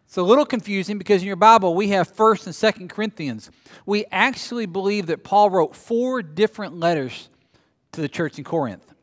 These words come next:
He wrote a letter that's referenced in First Corinthians before it that we don't have. And then our First Corinthians is actually his second letter.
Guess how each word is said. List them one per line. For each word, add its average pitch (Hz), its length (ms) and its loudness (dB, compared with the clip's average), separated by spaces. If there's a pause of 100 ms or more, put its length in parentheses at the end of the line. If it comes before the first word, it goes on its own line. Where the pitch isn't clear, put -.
(1120)
He 160 100 -4
wrote 196 240 8
a 240 60 8
letter 208 420 6 (280)
that's 147 280 -4
referenced 202 540 2
in 160 100 -4
First 262 320 0
Corinthians 180 460 -6
before 208 440 4
it - 120 0
that 160 100 -2
we 175 160 -4
don't 175 180 -2
have. 147 400 -8 (1400)
And 151 160 -4
then 160 300 -6 (300)
our 214 180 6
First 247 320 2
Corinthians 160 420 -8
is 147 100 -4
actually 170 260 0
his 143 180 -4
second 190 360 -2
letter. 160 320 -4